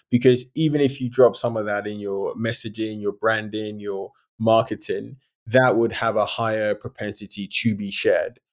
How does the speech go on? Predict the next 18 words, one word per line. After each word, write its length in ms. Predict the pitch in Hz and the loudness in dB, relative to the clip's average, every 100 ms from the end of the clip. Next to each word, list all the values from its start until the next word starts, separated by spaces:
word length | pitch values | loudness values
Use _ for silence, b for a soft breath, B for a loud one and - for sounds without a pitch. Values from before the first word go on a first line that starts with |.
| _ | _
because 640 | - - - 107 101 - - _ | -4 -2 6 6 6 -2 -12 _
it 140 | 113 - | -6 -6
feels 500 | - 123 117 101 110 | 6 8 8 6 4
like 340 | 101 95 - _ _ _ | 2 2 -8 _ _ _
you're 140 | 113 107 | 0 0
part 420 | - 113 101 - | 4 4 4 2
of 200 | 101 95 | -4 -2
that 200 | 98 80 | -6 -6
conversation. 800 | - 92 90 - 92 85 - - _ _ _ | -10 -10 -6 -4 -4 -4 -12 -16 _ _ _
So 380 | - 117 107 - - | 2 4 4 0 2
that's 240 | 120 - | 2 2
what 120 | 127 | 2
I 120 | 113 | 2
mean 440 | 107 113 107 98 95 | 2 -2 -2 -4 -2
by 500 | 98 95 92 87 113 _ _ - | 0 0 0 -6 -14 _ _ 0
brands 480 | 110 107 107 - | 2 2 -4 -6
not, 340 | 110 104 98 - | -4 0 0 0
like, 260 | 98 95 | -6 -6